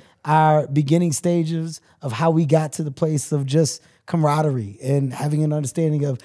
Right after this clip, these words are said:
"Hey, Kev, can you do this thing?" "Sure, Logan." "Logan, can you do this thing?" And it's continuing. And I think, like,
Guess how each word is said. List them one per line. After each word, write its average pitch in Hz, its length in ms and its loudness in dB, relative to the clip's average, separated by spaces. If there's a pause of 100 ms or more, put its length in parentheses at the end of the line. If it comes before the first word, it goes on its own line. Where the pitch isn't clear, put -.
(160)
"Hey, 190 180 2
Kev, 165 260 2
can 175 100 -2
you 160 60 0
do 160 140 0
this 160 180 -4
thing?" 170 280 -4
"Sure, 196 340 -2
Logan." 170 400 -2 (220)
"Logan, 190 260 0
can 185 80 -4
you 175 60 0
do 170 140 -2
this 170 180 -2
thing?" 165 300 -2
And 156 100 -4
it's 139 80 -2
continuing. 156 540 -2
And 123 80 -4
I 123 60 -6
think, 151 260 -4
like, 139 260 -2